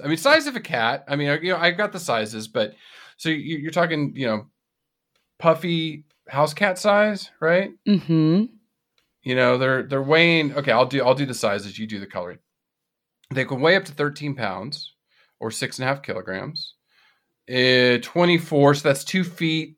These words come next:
Speaker 1: in length or sixty centimeters. And then their tail is pretty long, an eighteen inch tail or forty-seven centimeters.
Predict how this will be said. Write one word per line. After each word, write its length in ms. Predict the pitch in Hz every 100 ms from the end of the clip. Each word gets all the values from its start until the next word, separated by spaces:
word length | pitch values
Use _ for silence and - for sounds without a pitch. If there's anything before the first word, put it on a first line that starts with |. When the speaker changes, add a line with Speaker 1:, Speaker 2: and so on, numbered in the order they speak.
| -
Speaker 1:
in 140 | 127
length 420 | 131 117 117 131 131
or 60 |
sixty 400 | 120 127 - -
centimeters. 840 | 135 117 107 113 110 110 107 107 - _ _ -
And 100 | 123
then 100 | 123
their 100 | 117
tail 680 | - - 156 160 131 120 110
is 120 | 110
pretty 280 | - 110 104
long, 520 | 104 98 95 98 98
an 80 | 107
eighteen 340 | 110 107 110
inch 240 | 104 95
tail 380 | - 104 101 101
or 240 | 101 95 92
forty-seven 960 | - 101 95 90 - - 107 104 90
centimeters. 720 | - - - 80 - - -